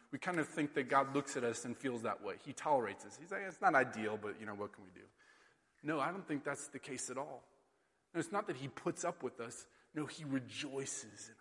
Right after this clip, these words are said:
us. He delights in the fact that we are following him. He rejoices in our salvation. There's a difference between the parent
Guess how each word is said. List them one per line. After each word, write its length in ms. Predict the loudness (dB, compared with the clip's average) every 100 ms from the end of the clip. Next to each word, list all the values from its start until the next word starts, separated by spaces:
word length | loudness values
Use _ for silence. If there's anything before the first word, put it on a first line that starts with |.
| -20
us. 300 | -18 -18 -20 _ _ _ _ _ _ _
He 100 | 2
delights 640 | 4 4 4 2 2 -2
in 120 | -2
the 60 | -2
fact 360 | 0 0 0 -2
that 160 | 0
we 120 | 2
are 140 | 4 2
following 640 | -2 -2 0 0 -2 -6 -8 -10
him. 140 | -10
He 120 | -4
rejoices 800 | 2 2 2 0 2 2 0 -6
in 100 | -4 -4
our 100 | -4
salvation. 640 | -4 -4 -4 -4 -6 -14 -20 _ _ _ _ _ _ _ _ _
There's 200 | 0 4
a 60 | 4
difference 540 | 6 4 6 0 0
between 340 | -4 -2 2 2
the 80 |
parent 560 | 0 -4 -2 0 0